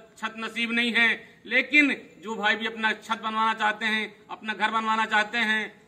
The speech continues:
फिरोज भाई की मशीन से ढलाई कराइए और आपको हम दिखाते हैं कि जो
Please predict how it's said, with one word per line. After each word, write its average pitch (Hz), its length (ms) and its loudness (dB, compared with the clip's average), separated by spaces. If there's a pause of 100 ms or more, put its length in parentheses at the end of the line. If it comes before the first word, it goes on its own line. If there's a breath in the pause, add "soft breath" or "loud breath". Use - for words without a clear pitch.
(180)
फिरोज 220 260 -6
भाई 214 200 2
की 226 120 -4
मशीन 220 260 -4
से 220 120 -4
ढलाई 214 260 4
कराइए 220 580 4 (200 loud breath)
और 277 180 4
आपको 254 300 4
हम 247 160 2
दिखाते 233 380 4
हैं 233 260 0 (360)
कि 254 140 -4
जो 254 540 0